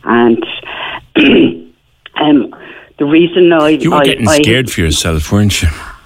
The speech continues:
Speaker 1: I, listen, I, I was very scared because it, it, it, you know, you're getting up in the morning. All I was doing was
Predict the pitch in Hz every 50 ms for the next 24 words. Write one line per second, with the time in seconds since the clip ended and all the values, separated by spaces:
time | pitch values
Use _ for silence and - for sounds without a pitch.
0 | _ _ _ _ _ _ - - - - - - - - - - - - - -
1 | 127 117 123 120 104 - - - 143 165 180 180 180 - 208 190 175 - - -
2 | - - - - - - - - - - - - _ - 147 - - - 196 190
3 | 202 202 202 - 226 214 190 175 160 165 - 175 170 151 156 156 156 - 170 160
4 | - 190 180 175 - - - - - - - - _ _ _ _ _ _ _ _
5 | - 185 190 - - 160 175 - - - - 156 - - - _ _ - - -
6 | - - - 185 196 196 190 165 170 175 - - - - - - - - - 160
7 | 165 175 160 165 190 185 175 180 180 180 180 180 - 190 185 180 175 170 175 165
8 | 151 135 135 151 170 190 190 - _ _ _ - 160 165 170 180 175 170 165 170
9 | 165 - 190 185 196 208 214 214 196 208 - _ _ _ _ _ _ _ _ _
10 | _ _ _ _ _ _ _ _ _ _ _ _ - 175